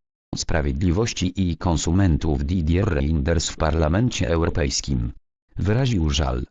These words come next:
że nie może dziś przedstawić pozytywnych zmian w zakresie praworządności w Polsce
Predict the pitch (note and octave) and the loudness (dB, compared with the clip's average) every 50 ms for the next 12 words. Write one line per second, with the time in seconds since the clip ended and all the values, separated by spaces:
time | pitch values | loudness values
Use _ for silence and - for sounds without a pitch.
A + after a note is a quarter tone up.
0 | - - - - D#2 E2 F#2 F2 D#2 D#2 E2+ E2 D#2 D#2+ F2 E2+ E2+ C3 D#3 C#3 | -12 -18 -8 -4 -2 0 2 2 2 2 0 0 0 0 0 0 0 0 -2 -2
1 | - - - - G#2+ E2+ - - A#2+ B2 A2 G#2+ F#2 - - - - F2 D#2+ E2+ | -4 -4 -2 -2 -2 -2 -2 -2 -2 -2 -2 -2 -2 -4 -4 -2 0 0 2 0
2 | D#2+ - B2+ B2 A2+ A#2+ A2+ G2+ F2+ E2+ D#2 G2+ A2+ A#2 A2+ F#2 D#2 D2 D2+ E2+ | 0 0 0 0 2 2 2 2 2 0 2 2 2 4 2 2 2 0 0 0
3 | D#2 - A2 C3 B2+ - E2+ D2+ - F2+ F2+ D#2+ E2 D#2 D2+ F2 F2 E2+ D#2+ F#2+ | 0 0 0 0 2 2 2 2 0 0 0 0 0 0 0 0 0 2 2 2
4 | B2 C#3 - - - D#2+ D#2 D#2 - - E2 D2 C#2+ - - - D#2+ C#2+ | 2 2 2 2 2 0 -2 -2 -2 -2 -2 -2 -2 -4 -2 -2 -2 -2